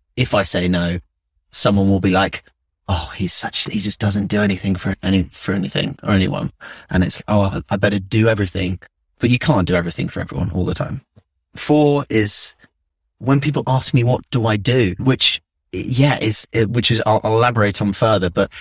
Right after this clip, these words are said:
it, the, essentially it's, I do so many things and I don't know how to f-,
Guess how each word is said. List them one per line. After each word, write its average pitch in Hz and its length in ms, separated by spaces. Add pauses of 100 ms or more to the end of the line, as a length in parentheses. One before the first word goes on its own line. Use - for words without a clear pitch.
(180)
it, 120 240
the, 117 340 (300)
essentially 131 480
it's, - 160 (100)
I 113 140
do 110 120
so 107 240
many 95 200
things 90 480 (100)
and 101 120
I 101 100
don't 101 160
know 98 180
how 104 240
to 98 220 (160)
f-, - 160